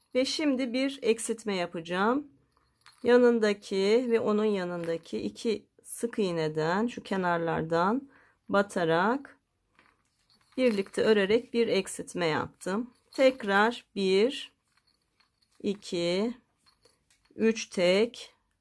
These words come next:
ardından yanındaki ve onun yanındaki sık iğnenin kenarlarından ilmek alarak bir eksiltme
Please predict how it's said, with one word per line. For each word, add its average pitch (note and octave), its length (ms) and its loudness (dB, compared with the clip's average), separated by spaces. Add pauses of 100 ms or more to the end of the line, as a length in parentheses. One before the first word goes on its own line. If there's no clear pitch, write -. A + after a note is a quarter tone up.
(160)
ardından F#3 1000 0 (720)
yanındaki F3+ 1300 -2 (200)
ve G3+ 120 -2
onun F#3+ 280 -2
yanındaki E3 1200 -2 (640)
sık - 340 -8
iğnenin F3 720 0 (120)
kenarlarından D#3 1160 -2
ilmek D#3+ 460 -4
alarak F3+ 540 -2
bir A#3 180 2
eksiltme E3+ 720 -2